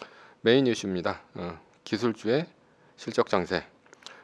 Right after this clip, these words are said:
어, 메인 이슈라는 것은, 어, 어제 장의 등락을 결정짓는 중요한 이슈를 말합니다. 그래서 메인 이슈와 그 서브 이슈로 나눠서, 어, 설명을 드리고 있습니다. 애플은 이십칠 일 장마감 이후 나오는 실적 기대감에 이점팔 프로 올라서,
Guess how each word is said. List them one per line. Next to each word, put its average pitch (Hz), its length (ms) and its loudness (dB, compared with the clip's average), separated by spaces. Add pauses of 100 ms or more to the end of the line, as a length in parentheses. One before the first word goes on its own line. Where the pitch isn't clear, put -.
(100)
어, 95 80 -4
메인 131 260 6
이슈라는 120 920 4
것은, 90 460 -4
어, 95 220 -4
어제 104 440 2
장의 104 260 0
등락을 110 420 0
결정짓는 101 720 -2
중요한 95 320 0
이슈를 95 320 -4
말합니다. 92 560 -2 (720)
그래서 120 360 0
메인 107 300 2
이슈와 101 440 -2 (160)
그 87 180 -6
서브 135 240 2
이슈로 110 320 -2
나눠서, 95 560 2
어, 82 240 -6
설명을 113 340 2
드리고 87 260 -4
있습니다. - 460 -10 (1700)
애플은 131 480 2
이십칠 - 400 -2
일 143 160 -2
장마감 113 500 2
이후 104 140 0
나오는 95 260 2
실적 113 260 -6
기대감에 104 640 0
이점팔 113 440 -4
프로 117 180 -4
올라서, 95 500 0